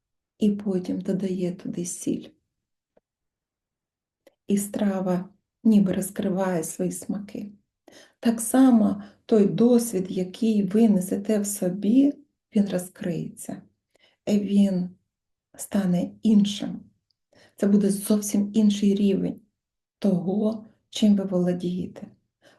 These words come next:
Тому, якщо навіть вам, е, спочатку здається, що вам потрібно все забути і все перевчити наново, ні, це не так.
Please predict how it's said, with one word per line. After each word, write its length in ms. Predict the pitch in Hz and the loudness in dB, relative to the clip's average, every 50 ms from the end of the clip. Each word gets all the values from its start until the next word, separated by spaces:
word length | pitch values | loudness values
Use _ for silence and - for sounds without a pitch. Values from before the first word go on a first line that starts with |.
| _ | _
Тому, 640 | - - 202 202 214 240 254 262 262 247 - - - - _ _ _ _ | 0 4 8 8 8 8 8 6 6 4 2 -2 -8 -18 _ _ _ _
якщо 280 | 220 196 196 - - 262 | -6 -4 -2 2 4 6
навіть 360 | 254 254 240 214 214 214 - | 6 6 6 2 0 -2 -2
вам, 360 | 226 220 220 214 208 202 202 - - - - - - | -2 0 0 0 0 0 -2 -6 -14 -20 -20 -10 -4
е, 140 | - 202 202 | 0 2 2
спочатку 680 | 202 202 - - 214 208 - - 254 247 240 - - 185 | 2 2 0 0 0 0 2 2 0 0 0 -4 -6 -6
здається, 680 | 202 202 - 190 190 208 233 233 233 226 - 190 185 | -6 -4 -4 -2 2 4 4 4 4 2 0 -6 -8
що 220 | 180 - - 185 | -6 -6 -6 -4
вам 320 | 180 196 196 196 202 202 - | -2 0 0 0 0 -2 -4
потрібно 720 | - 185 - - 220 233 226 214 202 196 190 185 - - _ _ _ _ _ _ _ _ - | -8 -8 -4 0 2 2 4 4 2 0 0 -2 -6 -10 _ _ _ _ _ _ _ _ -12
все 520 | - - - - - 262 240 220 - - | -10 -8 -6 0 4 6 6 6 6 2
забути 760 | - - 160 160 175 190 202 247 269 262 - - - - - - - _ _ _ _ _ _ _ _ _ _ _ _ _ _ _ _ _ _ _ _ _ _ _ _ _ _ _ _ _ - | 0 -2 -2 -2 0 0 2 4 4 2 0 -4 -12 -12 -12 -14 -18 _ _ _ _ _ _ _ _ _ _ _ _ _ _ _ _ _ _ _ _ _ _ _ _ _ _ _ _ _ 0
і 100 | 208 202 | 2 2
все 320 | 202 - - - 240 233 | 2 0 0 2 2 2
перевчити 1160 | 226 - - - _ - 226 208 196 180 - - - - - - 262 277 277 - - - - - - | 2 0 -4 -6 _ 2 4 4 4 4 2 -2 -8 -8 0 2 2 2 2 0 -4 -12 -10 -6 -2
наново, 680 | 180 208 233 262 233 202 180 160 - - - - - - _ _ _ _ _ _ | 0 0 2 2 0 0 -2 -4 -6 -10 -12 -14 -16 -20 _ _ _ _ _ _
ні, 540 | - 208 214 226 233 233 220 190 170 - - - | 4 6 8 10 10 10 10 8 4 0 -6 -10
це 180 | - - 214 226 | -6 -2 2 4
не 180 | 226 247 262 | 4 2 2
так. 480 | 233 - 185 156 156 156 - - _ | -2 -8 -10 -10 -10 -12 -16 -20 _